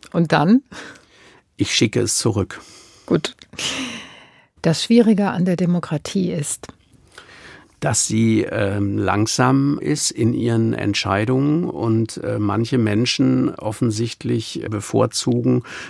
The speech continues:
Speaker 2: dass jemand von oben herab strikt und schnell entscheidet, obwohl eigentlich demokratische Willensbildungs- und Entscheidungsprozesse aus meiner Sicht sehr viel sinnvoller sind.
Speaker 1: Eine ideale Gesellschaft ist für mich?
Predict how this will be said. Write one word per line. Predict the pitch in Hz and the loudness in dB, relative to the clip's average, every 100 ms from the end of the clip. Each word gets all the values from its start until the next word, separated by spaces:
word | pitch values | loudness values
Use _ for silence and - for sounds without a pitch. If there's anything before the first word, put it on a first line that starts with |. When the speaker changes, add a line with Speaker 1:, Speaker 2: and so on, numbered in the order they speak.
| - | -12
Speaker 2:
dass | - 107 - - | -2 -2 0 -4
jemand | 107 117 117 113 - | -2 0 2 0 -2
von | 113 104 | -4 -4
oben | - 117 131 127 | -2 0 2 2
herab | 113 104 104 113 - - | 0 0 -2 -2 -6 -8
strikt | - - - 135 - - | -8 -4 2 2 0 -6
und | 104 98 | -4 -2
schnell | - 110 120 | 0 2 2
entscheidet, | - 104 - 92 101 131 147 - - - | 0 -2 -2 0 2 2 0 -6 -16 -16
obwohl | - 110 110 113 107 - | -6 -4 -4 0 2 2
eigentlich | 98 110 117 110 110 | 2 2 0 0 -2
demokratische | 110 104 - 104 110 135 - 127 | 0 0 -2 0 0 0 -2 -2
Willensbildungs- | 117 120 120 - 120 117 113 | 2 2 0 -2 0 2 0
und | - | -2
Entscheidungsprozesse | 110 104 - 113 113 113 - - 104 - 104 - 104 - - - - | -2 -4 0 0 2 2 0 -6 -4 -2 0 2 0 -2 -18 -18 -16
aus | - 98 | -6 -2
meiner | 101 98 110 131 | 0 2 4 4
Sicht | 113 120 - | 2 -2 -4
sehr | - 120 | -4 -2
viel | 110 127 | 0 0
sinnvoller | 104 117 123 95 87 85 | 2 2 2 0 -2 -4
sind. | - 90 - - _ _ _ _ - - - - - - | -6 -8 -10 -14 _ _ _ _ -12 -12 -12 -18 -18 0
Speaker 1:
Eine | 175 175 | 2 2
ideale | - 170 160 160 180 202 | 0 0 2 2 2 2
Gesellschaft | 160 160 160 - 147 - | 0 0 -2 -2 -4 -4
ist | - 139 - | -8 -8 -4
für | 151 | 0
mich? | 147 165 - | 2 2 -2